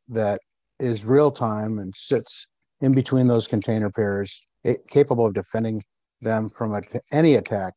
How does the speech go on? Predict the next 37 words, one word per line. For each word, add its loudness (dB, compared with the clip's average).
no -6
matter -4
what -4
the -8
vector -6
is. -12
Uh, -6
and -2
that 2
is 0
really 2
NeuVector. -6
We're -2
a -2
hybrid 2
platform. -4
We'll -10
run -4
with -8
any -4
orchestrator, -4
any 0
C 2
I 2
C -4
D -4
tool, -8
uh, -10
any 2
cloud -2
service -4
provider, -4
or -8
a -8
hundred -4
percent -6
on-prem -6